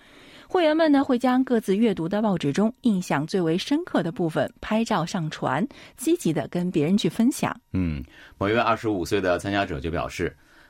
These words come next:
Speaker 2: 发生特定的事件的时候呢，网络新闻会在极短的时间里就发布内容了。是否对报道的内容予以验证，这个呢，让人感到怀疑。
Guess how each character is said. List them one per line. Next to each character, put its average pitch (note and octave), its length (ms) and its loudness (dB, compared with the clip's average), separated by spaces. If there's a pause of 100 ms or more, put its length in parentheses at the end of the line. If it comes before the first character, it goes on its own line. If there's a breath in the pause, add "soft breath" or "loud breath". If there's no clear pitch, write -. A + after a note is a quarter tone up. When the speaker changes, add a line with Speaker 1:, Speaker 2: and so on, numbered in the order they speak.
Speaker 2:
发 E3 140 0
生 F#3 180 -4
特 F#3 240 0
定 E3 160 2
的 C3+ 80 4
事 D#3 160 0
件 C#3 160 2
的 G2 80 -2
时 E2 180 -4
候 D#2+ 200 -4
呢， D2 260 -2
网 C#2 240 -6
络 A#2 140 2
新 A#2+ 180 -2
闻 E2 160 -4
会 F2 140 -4
在 C#2 300 -4
极 F2 340 -4
短 B2 240 -4
的 D#2 80 -10
时 D#2+ 120 -10
间 E2 160 -4
里 C2+ 140 -6
就 D2 180 -6
发 C#2+ 200 -6
布 C#2+ 100 -10
内 D#2 100 -6
容 C2+ 220 -6
了。 E2 160 -4 (680 soft breath)
是 G3+ 160 2
否 D#3 120 2
对 E3 200 2
报 E3 160 2
道 E3 100 0
的 D#3 80 2
内 D#3 80 0
容 C3 320 2
予 C3 100 2
以 B2+ 140 0
验 B2+ 220 4
证， C3 260 0 (140)
这 A3+ 120 0
个 D#3+ 80 2
呢， A2 220 2
让 A2 180 0
人 G#2+ 80 -4
感 D#2 160 -10
到 D#2 120 -4
怀 C2 300 -4
疑。 - 280 -8